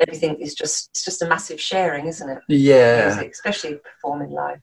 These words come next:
Speaker 2: That's something we've all missed, I think, you know, uh, performers and audience alike. You know, we're very lucky. We do get lots of opportunity to see music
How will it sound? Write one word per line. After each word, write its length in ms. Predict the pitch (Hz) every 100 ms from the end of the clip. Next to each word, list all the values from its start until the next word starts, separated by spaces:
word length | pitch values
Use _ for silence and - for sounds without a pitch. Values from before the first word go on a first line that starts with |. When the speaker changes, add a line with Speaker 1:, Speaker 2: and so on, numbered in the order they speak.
| _ _
Speaker 2:
That's 200 | 165 -
something 340 | 165 143 139
we've 200 | 147 160
all 200 | 185 180
missed, 380 | 147 120 - -
I 120 | 117 117
think, 360 | 147 143 143
you 80 | 151
know, 540 | 131 127 139 147 135 -
uh, 220 | 131 139 143
performers 540 | - 143 165 143 143 131
and 120 | 135
audience 440 | 143 135 139 120
alike. 560 | 139 143 143 95 - - _ _
You 120 | 160
know, 100 | 156
we're 120 | 131 139
very 260 | 175 156
lucky. 360 | 139 139 - 147
We 120 | 143
do 200 | 151 165
get 400 | 156 131 - - -
lots 240 | 139 139 -
of 100 | 139
opportunity 640 | 131 135 156 139 123 135
to 40 | 120
see 320 | - - 135
music 560 | 127 120 113 135 -